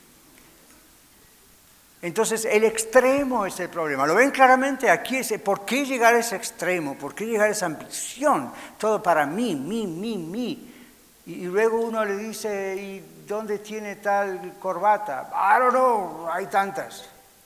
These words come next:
¿Ven? Entonces, ¿p-, para qué? La pregunta del Señor es, "¿para qué?" Bueno, no hay una razón lógica, es la avaricia. Es como que hay gente que siente seguridad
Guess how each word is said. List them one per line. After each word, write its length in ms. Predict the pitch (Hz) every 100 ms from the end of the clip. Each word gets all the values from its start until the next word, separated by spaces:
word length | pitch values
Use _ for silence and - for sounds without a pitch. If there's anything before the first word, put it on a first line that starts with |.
| _ _ -
¿Ven? 200 | 151 190 190 - - -
Entonces, 400 | 165 202 175 190
¿p-, 220 | - -
para 420 | - 196 196 -
qué? 180 | - 277
La 160 | 143 143
pregunta 380 | 147 190 247 233
del 100 | 208
Señor 300 | 190 196 208
es, 160 | 202
"¿para 300 | - 185 180
qué?" 260 | 196 143 - - - - - - - - - -
Bueno, 480 | 123 135 127 180 247 - -
no 240 | 156 175
hay 120 | 202
una 160 | 254 220
razón 460 | 139 135 147 120 107 -
lógica, 720 | 151 160 - - 117 98 - -
es 160 | 139
la 80 | 131
avaricia. 560 | 120 120 120 - - - - - - - - -
Es 80 |
como 260 | - 185 190
que 120 | 202
hay 80 | 190
gente 260 | 196 226 233
que 100 | 196
siente 360 | - 196 185
seguridad 920 | - 156 139 143 131 135 180 127 127